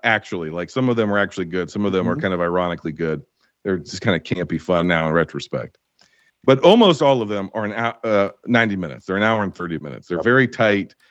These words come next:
Speaker 1: They, there's a conspiracy. It gets to the point. Blah, blah, blah, blah, blah. Uh, this movie goes on, uh, fifteen, twenty minutes past the time that it should. It cannot decide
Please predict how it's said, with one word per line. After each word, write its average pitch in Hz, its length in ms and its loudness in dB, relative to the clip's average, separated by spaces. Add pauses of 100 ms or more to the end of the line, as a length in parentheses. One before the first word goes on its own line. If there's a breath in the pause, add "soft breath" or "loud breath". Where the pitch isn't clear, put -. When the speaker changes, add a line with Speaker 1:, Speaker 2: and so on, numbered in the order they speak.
(200)
Speaker 1:
They, 92 200 2
there's 90 220 -2
a 82 40 -12
conspiracy. 120 720 2
It 101 40 -2
gets 104 200 -2
to 107 60 -6
the 101 60 0
point. 95 380 -2
Blah, 95 120 0
blah, 87 140 -4
blah, 80 120 -6
blah, 73 140 -4
blah. 67 240 -8 (960)
Uh, 90 300 4
this 156 220 4
movie 151 220 4
goes 95 320 -4 (100)
on, 123 580 2 (640)
uh, 101 480 2 (320)
fifteen, 180 760 0
twenty 160 440 -2
minutes 135 540 -2 (800)
past 156 500 -2
the 131 100 -12
time 127 280 -4
that 110 80 -6
it 101 100 -12
should. 95 220 -2
It 104 200 -6
cannot 185 340 2
decide 104 680 -2